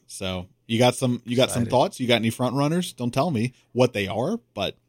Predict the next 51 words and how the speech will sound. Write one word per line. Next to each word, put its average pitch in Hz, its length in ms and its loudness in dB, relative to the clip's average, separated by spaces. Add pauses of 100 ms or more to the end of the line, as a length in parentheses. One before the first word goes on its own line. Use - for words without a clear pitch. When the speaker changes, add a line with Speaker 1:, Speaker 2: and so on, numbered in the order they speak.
(640)
Speaker 2:
I 135 100 2
actually 156 240 2
need 113 340 0
to, 101 540 -2 (280)
I - 60 -6
actually 196 160 0
need 110 120 0
to, 98 100 0
like, 101 220 0
do, 113 160 2
like, 107 180 2
a 104 40 2
big 98 300 0
deep 107 220 -4
dive 95 480 -2
'cause 110 240 -2
the, 110 320 2
Speaker 1:
Mm. 87 100 -10
Speaker 2:
the, 110 420 0
the 117 180 0
problem 127 440 4
is, 98 120 -2
is 98 100 -2
so 151 180 4
much 131 220 0
comes 117 240 2
and 98 80 -4
we, 104 200 -2
we, 110 340 -6 (100)
we 113 160 -4
talk, 113 320 4
but 85 180 0
I 113 100 -2
gotta, 120 200 4
Speaker 1:
Yeah. 113 80 8
Speaker 2:
like, 92 160 2 (320)
you 151 140 0
forget 113 680 0 (360)
Speaker 1:
Yeah. 113 180 4
Speaker 2:
March. - 680 0 (280)
You 107 120 -10
know 107 60 -4
what 104 80 -2
I 123 40 4
Speaker 1:
Right. 123 80 6
Speaker 2:
mean? 110 100 4
Like, 104 100 -4
you, 117 120 0
Speaker 1:
Yeah, 123 100 4
yeah. 123 260 2
Speaker 2:
you, 127 140 -2